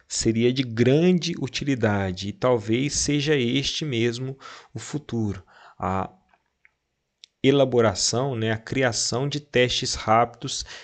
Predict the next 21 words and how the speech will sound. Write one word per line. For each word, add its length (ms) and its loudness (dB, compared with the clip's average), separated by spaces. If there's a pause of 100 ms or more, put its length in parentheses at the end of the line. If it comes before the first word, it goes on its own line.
(120)
que 120 -6
liberem 600 4
ao 120 0
mesmo 400 0
tempo 680 -4 (320)
a 220 -2
positividade 1120 0 (560)
para 440 2
influenza 1160 -2 (300)
e 120 -2
possibi-, 640 -2
e 200 2
positividade 920 -2
para 460 -2 (320)
o 100 -6
coronavírus, 1000 -2
que 160 -2
aí 220 2
você 320 -2
já 160 0
sai 440 0